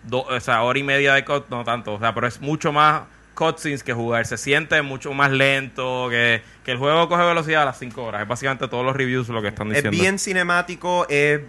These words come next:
Speaker 2: bien, este, lo-, los visuales son impresionantes. Eh, lamento que no tengamos como un, eh, una opinión más directa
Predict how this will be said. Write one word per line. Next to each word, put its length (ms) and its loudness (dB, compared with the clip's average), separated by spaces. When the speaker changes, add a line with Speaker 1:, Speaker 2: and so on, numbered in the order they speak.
Speaker 2:
bien, 460 -4
este, 360 -4
lo-, 180 -2
los 160 -2
visuales 380 -2
son 260 -4
impresionantes. 840 -4
Eh, 320 0
lamento 520 0
que 260 0
no 260 -2
tengamos 380 -2
como 280 -2
un, 760 -6
eh, 460 -8
una 160 -2
opinión 380 -2
más 220 0
directa 600 0